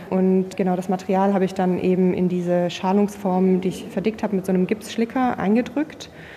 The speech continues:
und da drinnen austrocknen lassen. Und dann nach einer gewissen Zeit kann ich diese Form dann rausholen, setze ich dann wieder neu zusammen und genau, baue die dann wieder so skulptural in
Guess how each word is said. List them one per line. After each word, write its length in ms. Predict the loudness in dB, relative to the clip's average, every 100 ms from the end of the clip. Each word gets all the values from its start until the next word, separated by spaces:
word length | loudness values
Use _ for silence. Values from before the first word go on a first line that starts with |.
| -20 0
und 220 | 2 4
da 60 | 2
drinnen 260 | 2 2
austrocknen 580 | 2 0 -2 -4 0 2
lassen. 400 | 2 0 2 2
Und 180 | 2 0
dann 260 | 2 2 2
nach 200 | 0 -2
einer 100 | -2
gewissen 220 | -2 -4
Zeit 220 | -4 -4
kann 140 | -2 -4
ich 80 |
diese 180 | -4 -6
Form 220 | -2 0
dann 100 | 0
rausholen, 600 | 2 2 0 0 2 4
setze 200 | 2 -2
ich 60 | -4
dann 180 | 0 0
wieder 160 | 2
neu 220 | 2 2 -2
zusammen 520 | -4 -2 0 2 2
und 360 | 0 0 -2 -12 -20 -20 -12 -2
genau, 180 | 0 2
baue 180 | 0
die 80 | 0
dann 180 | 0 0
wieder 220 | 0 0
so 200 | -2 -6
skulptural 680 | -6 -6 -4 -4 0 2
in 80 | 2